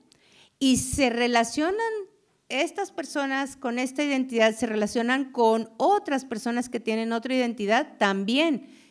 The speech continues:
Y también hay movimiento de valores y de cultura entre, entre las diferentes identidades y al interior de las identidades de clase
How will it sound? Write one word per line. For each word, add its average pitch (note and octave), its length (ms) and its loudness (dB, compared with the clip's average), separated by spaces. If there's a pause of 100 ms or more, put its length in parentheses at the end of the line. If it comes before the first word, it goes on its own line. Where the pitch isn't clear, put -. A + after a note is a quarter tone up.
(120)
Y B3 220 0
también B3 720 2
hay A3 140 0
movimiento A3+ 840 0
de A3 140 2
valores G3 600 2
y G#3+ 60 0
de F#3 160 0
cultura F3+ 480 -2
entre, F3 540 -2 (320)
entre F#3+ 340 2
las F3+ 220 4
diferentes A#3+ 640 0
identidades C#4 920 4 (140)
y G3 220 -2
al F#3 200 4
interior F#3 580 4
de G#3+ 100 2
las F#3+ 440 -2
identidades D#3+ 760 2
de D#3 120 0
clase - 480 -8